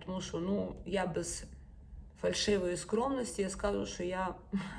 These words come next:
<laughs> вам знайду відповідь на всі питання. Чи вас ця відповідь задовольнить? Чи вона буде прям повна і всеосяжна? Ні, на таке я не претендую ні на перше, ні на друге.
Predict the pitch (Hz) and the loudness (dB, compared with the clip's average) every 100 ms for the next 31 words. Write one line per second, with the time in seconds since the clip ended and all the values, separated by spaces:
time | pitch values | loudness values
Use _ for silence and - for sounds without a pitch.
0 | - 480 - - - - - - - - | -2 0 2 -2 -6 -12 -14 -14 -16 2
1 | 190 190 175 170 165 160 160 170 - 180 | 8 8 8 6 4 4 2 0 -2 -2
2 | 185 160 - - 170 160 156 156 151 - | -2 -2 -2 -4 -4 -4 -4 -4 -8 -10
3 | - - - - - - - - - - | -16 -16 -16 -16 -16 -16 -16 -16 -14 -12
4 | - - - - - 240 196 180 190 165 | -12 -12 -16 -16 -2 6 10 10 8 4
5 | 165 165 180 175 165 156 147 151 160 160 | 4 4 2 0 0 0 2 2 2 0
6 | 165 170 - - - - 220 202 208 196 | 0 -2 -6 -14 -4 8 10 10 8 6
7 | 175 190 190 190 185 - 185 202 190 170 | 4 0 2 2 2 2 4 6 6 2
8 | - 151 165 160 - 185 190 185 202 233 | 2 2 2 0 2 2 4 2 2 2
9 | 254 220 196 196 196 208 196 190 190 180 | 2 4 4 2 2 4 4 4 2 -2
10 | 180 175 180 175 165 165 165 180 180 - | 0 0 2 2 2 0 0 -2 -2 -4
11 | 165 165 190 196 - | -2 -2 -4 -4 -6